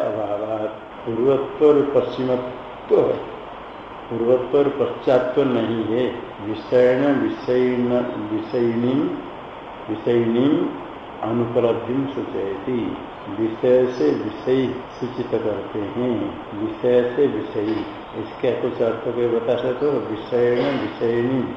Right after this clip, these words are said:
अनुपलब्धि सूचयति, जो हेतु दिया पूर्व पश्चिमताया अभावात्, पूर्वत्व और पश्चिमत्व नहीं है, अभाव है, पूर्वत्व पश्चिमत्व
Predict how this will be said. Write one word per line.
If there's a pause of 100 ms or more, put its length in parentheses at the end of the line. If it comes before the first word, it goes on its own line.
(680)
अनुपलब्धि (120)
सूचयति, (520)
जो
हेतु
दिया (920)
पूर्व (120)
पश्चिमताया (1040)
अभावात्, (1080)
पूर्वत्व
और (100)
पश्चिमत्व
नहीं
है, (240)
अभाव
है, (1800)
पूर्वत्व
पश्चिमत्व